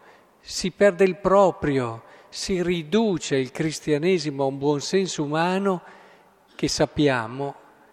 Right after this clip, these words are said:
eh, il cristianesimo va ben oltre. Si radica sull'uomo e sulla vera umanità,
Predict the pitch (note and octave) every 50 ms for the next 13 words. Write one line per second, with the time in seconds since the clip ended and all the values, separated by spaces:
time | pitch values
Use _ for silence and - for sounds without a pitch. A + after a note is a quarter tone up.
0 | _ - C3 A#2 A2 - - - _ _ _ _ - - - - - - - C3+
1 | A#2+ C#3+ D3 C3 C#3 C3+ B2+ A#2 A2+ A#2 A2 - - - B2+ A#2+ A#2 G#2+ G#2+ G#2+
2 | G#2+ A2 - - B2 A2+ G#2+ - - _ _ _ _ _ _ _ _ _ _ _
3 | _ _ _ _ _ _ _ _ _ _ _ _ _ _ _ _ _ _ _ _
4 | - - _ _ _ - - - - B2+ G#2+ G#2+ A2+ A#2 B2+ C3 A#2 A#2 A2+ -
5 | - - G#2+ - - B2+ A2 G#2+ A2+ A2+ A#2 A#2+ B2+ C3 C3+ C3+ C3 A#2+ - -
6 | - B2 - - B2 A2+ A2 G#2+ A2 B2 B2 B2 A#2+ A#2 A2+ A2+ A2 G#2+ A2 A2+
7 | G#2+ - - A#2 G#2+ G#2+ G#2+